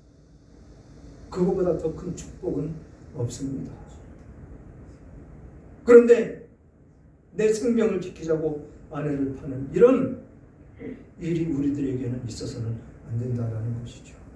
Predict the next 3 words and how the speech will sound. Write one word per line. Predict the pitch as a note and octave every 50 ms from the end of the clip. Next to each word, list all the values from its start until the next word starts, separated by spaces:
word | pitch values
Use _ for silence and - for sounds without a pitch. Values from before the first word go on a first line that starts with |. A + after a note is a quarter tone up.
| - - - - - - - - - - - - - - - - - - - - -
차라리 | - - - G3+ G3+ G#3+ A#3 A3
내가 | F3 F3 G3+ G#3+ G3+ F#3+
죽을지언정 | - - - G#3 G3 - - F#3 F#3 F3 D#3+ D#3 D#3+ D#3 D3+ C3+ - -